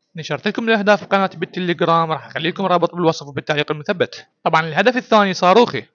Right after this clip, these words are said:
اشتركوا بقناتي التليجرام. طبعًا اللاعب هو موهبة، لكن للأسف تم استبعاده من منتخب شباب العراق ولا نعرف الأسباب.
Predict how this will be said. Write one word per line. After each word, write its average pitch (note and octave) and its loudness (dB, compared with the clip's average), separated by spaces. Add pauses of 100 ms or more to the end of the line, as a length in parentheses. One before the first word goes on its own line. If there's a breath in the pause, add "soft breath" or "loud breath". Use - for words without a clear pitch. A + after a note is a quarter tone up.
(320)
اشتركوا C4+ 2
بقناتي F#3+ -2
التليجرام. F3 -2
طبعًا D3 -6
اللاعب F#3+ -2
هو G3+ 0
موهبة، F3 -2 (540)
لكن D#3+ -6
للأسف D#3 -4
تم A3 -2
استبعاده F#3 -2
من F3+ -8
منتخب E3+ -8
شباب D#3 -2
العراق D#3 0
ولا F#3 2
نعرف E3 -2
الأسباب. D#3+ 0